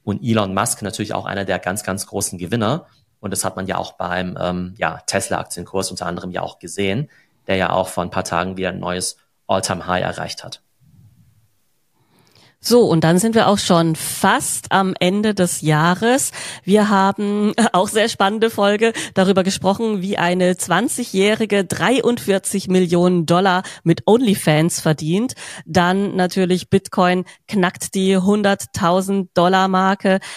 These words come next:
Speaker 2: Wir haben über Amazons A-I-Strategie gesprochen. Und ja,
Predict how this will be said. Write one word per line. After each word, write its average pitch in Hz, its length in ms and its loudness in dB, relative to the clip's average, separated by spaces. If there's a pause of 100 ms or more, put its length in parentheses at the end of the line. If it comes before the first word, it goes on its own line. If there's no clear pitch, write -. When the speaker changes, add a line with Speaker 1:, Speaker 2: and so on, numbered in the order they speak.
(120)
Speaker 2:
Wir 170 60 2
haben 170 100 4
über 165 240 0
Amazons 175 720 2
A-I-Strategie 202 1120 0
gesprochen. 226 720 0 (400)
Und 233 540 4 (300)
ja, 233 320 2